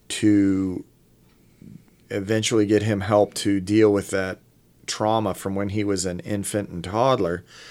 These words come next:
you know, that he, he could have gotten through that trauma somehow or, or been able to, not getting through it, but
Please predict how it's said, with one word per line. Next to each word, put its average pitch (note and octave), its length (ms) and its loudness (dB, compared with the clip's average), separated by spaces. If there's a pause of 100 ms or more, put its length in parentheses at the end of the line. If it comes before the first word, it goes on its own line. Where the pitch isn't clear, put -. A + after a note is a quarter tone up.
(840)
you A#2 160 0
know, G2 320 2 (760)
that G#2+ 220 4
he, A2 360 2
he A2 200 0
could A#2 180 0
have F#2+ 120 2
gotten G2+ 300 0
through A#2 300 -2
that F#2+ 240 0
trauma B2 440 -2
somehow F#2+ 540 -2
or, F2+ 240 0
or - 180 -8
been G2+ 200 -2
able G#2 300 2
to, - 220 -16
not G#2 200 -2
getting F#2+ 240 -4
through B2 360 0
it, F2+ 120 -2
but G2 180 -2